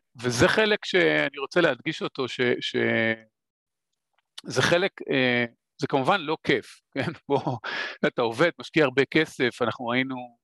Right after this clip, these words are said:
אה, בדיוק אחרי גיוס של הרבה כסף, אה, אני לא אשכח את היום הזה ש-, שהיה לנו ישיבת בורד, ואני ככה נכנס לחדר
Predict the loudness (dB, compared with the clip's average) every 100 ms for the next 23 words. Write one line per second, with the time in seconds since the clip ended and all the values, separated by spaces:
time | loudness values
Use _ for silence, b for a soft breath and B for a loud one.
0 | -2 2 2 2 -2 -4 -2 0 0 -4
1 | -6 -2 -2 2 2 2 0 0 -2 -2
2 | -14 _ _ _ _ _ _ 0 2 4
3 | 2 0 -4 -14 -16 -10 -10 -4 -4 0
4 | 2 2 2 0 0 0 0 0 0 2
5 | 2 0 -4 -12 -6 -4 -4 -2 -2 -2
6 | -4 -6 -6 -4 -2 -4 -6 -4 -2 -2
7 | 0